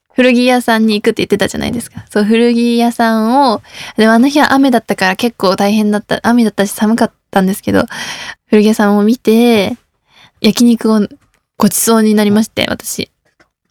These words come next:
そうなんですよ。ありがとうございます。あの、みーぱんさんと、あの、ご飯に行くのが初めてで、結構みーぱんさん、あの、やっぱみーぱんファミリーというものをお持ちですから、後輩とかとご飯に行く機会は結構あるっ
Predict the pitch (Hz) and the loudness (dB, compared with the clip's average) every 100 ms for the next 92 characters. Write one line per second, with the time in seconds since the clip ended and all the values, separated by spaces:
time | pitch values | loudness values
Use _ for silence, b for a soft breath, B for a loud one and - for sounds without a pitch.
0 | - - - - - - - - _ _ | -20 -20 -18 -18 -12 -10 -10 -16 _ _
1 | - - - - - - - - - B | -20 -20 -18 -20 -20 -18 -18 -16 -18 B
2 | B B B B - 202 196 190 185 180 | B B B B 0 2 2 0 -2 -6
3 | 247 _ _ _ 247 277 302 285 277 269 | -10 _ _ _ 0 2 0 0 -2 0
4 | 277 254 196 - - _ _ - 196 196 | 0 2 0 -4 -10 _ _ -2 0 2
5 | 214 226 190 180 - 190 180 180 - 202 | 2 2 0 -2 -4 -4 -2 -2 -2 0
6 | 226 - 175 - 240 - _ - 254 262 | 0 0 -2 -4 -6 -14 _ -8 -6 -2
7 | 202 190 220 214 208 214 202 202 190 180 | -2 0 0 0 0 0 -2 0 0 0
8 | 185 - B B - 214 208 208 202 226 | -2 -6 B B 0 2 2 0 0 0
9 | 190 165 233 _ _ _ - 175 175 175 | 0 -2 -10 _ _ _ -4 0 2 0
10 | 170 170 - - 190 180 190 185 - - | 0 -4 -8 -2 0 0 -2 -4 -6 -6
11 | - 233 B B B - 254 247 254 233 | -6 -6 B B B -2 0 2 0 -2
12 | 226 _ 220 - - - 196 190 180 175 | -6 _ -4 -4 -4 -2 -2 -2 -2 -2
13 | 175 - - - 180 175 190 - - - | -4 -10 -10 -4 -2 -2 -8 -6 -6 -4
14 | 202 196 _ | -4 -4 _